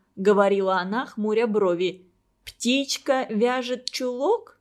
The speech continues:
дитя курит трубку? Ничего не понимаю». Гуля покатывалась со смеху, а вместе с ней Лелик и Шура. Добрая старушка прощала Гуле эти проказы. Она считала, что, играя,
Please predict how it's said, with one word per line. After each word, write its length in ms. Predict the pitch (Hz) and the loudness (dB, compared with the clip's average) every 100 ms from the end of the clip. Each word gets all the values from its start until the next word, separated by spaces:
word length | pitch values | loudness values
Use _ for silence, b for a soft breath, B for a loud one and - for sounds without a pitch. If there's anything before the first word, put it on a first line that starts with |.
| - | -6
дитя 500 | 196 240 240 269 285 | 0 0 0 -2 -4
курит 480 | 285 285 269 269 - | -6 -6 -4 -6 -4
трубку? 680 | 294 403 - - 208 - _ _ _ - | -2 -2 -2 -2 -2 -2 _ _ _ -2
Ничего 420 | 202 196 214 196 | 0 0 -2 -4
не 140 | 185 | -6
понимаю». 600 | 185 196 196 190 160 156 - _ _ _ _ B B B B | -6 -4 -2 -2 -2 -6 -16 _ _ _ _ B B B B
Гуля 500 | 196 202 349 349 285 | -2 6 6 6 2
покатывалась 960 | 285 262 262 254 247 233 220 214 214 - | 2 2 2 -2 0 0 0 0 -4 -6
со 140 | 208 | -6
смеху, 680 | 208 214 202 170 170 175 - | -6 -4 -2 -4 -6 -10 -4
а 140 | 190 196 | -2 0
вместе 420 | 208 208 208 190 | 0 -2 -6 -10
с 140 | 175 | -6
ней 340 | 196 247 294 - _ _ | -2 -2 -2 -10 _ _
Лелик 600 | 196 202 254 311 262 262 _ | 2 8 8 6 -4 -12 _
и 120 | 220 | -8
Шура. 560 | 208 - 190 170 160 180 _ _ _ _ _ _ _ | -8 -6 -6 -4 -6 -10 _ _ _ _ _ _ _
Добрая 460 | 214 208 226 226 214 | 2 6 8 6 2
старушка 600 | 214 220 214 262 269 - | -4 -6 -4 -4 -6 -8
прощала 580 | 175 185 196 214 202 190 | -6 -4 -4 -6 -4 -4
Гуле 360 | 180 220 247 214 | -2 -2 2 0
эти 360 | - 190 190 | 0 -6 -4
проказы. 760 | 202 202 196 202 175 165 170 - b b b | -6 -4 -6 -6 -10 -10 -12 -14 b b b
Она 280 | 190 190 190 | 0 0 -2
считала, 540 | 190 185 220 240 196 | -4 -6 -4 -2 -2
что, 220 | 190 - 196 180 | -4 -4 -2 -2
играя, 540 | 170 202 240 190 - | -4 -2 -2 -4 -8